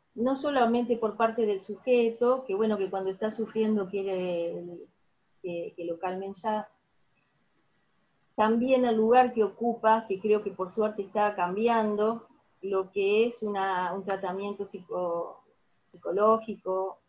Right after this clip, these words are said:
o psicoanalítico en nuestra sociedad. Que, bueno, hemos escuchado en las investigaciones que, que los usuarios,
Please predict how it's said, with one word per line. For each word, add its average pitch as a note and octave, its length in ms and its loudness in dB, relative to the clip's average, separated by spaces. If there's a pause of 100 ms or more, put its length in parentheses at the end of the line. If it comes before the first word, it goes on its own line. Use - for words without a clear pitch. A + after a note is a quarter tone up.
(160)
o E3+ 100 -20
psicoanalítico G3 840 -6
en F#3+ 80 -6
nuestra F3+ 260 -10
sociedad. G3 720 -2 (640)
Que, E3 80 -10
bueno, F3+ 500 -4 (100)
hemos A3+ 300 0
escuchado A3 540 0
en F#3+ 80 -2
las F#3+ 160 -2
investigaciones A3+ 1200 -2 (520)
que, F3 640 0 (720)
que F#3+ 80 -4
los F3+ 200 -6
usuarios, G3+ 840 2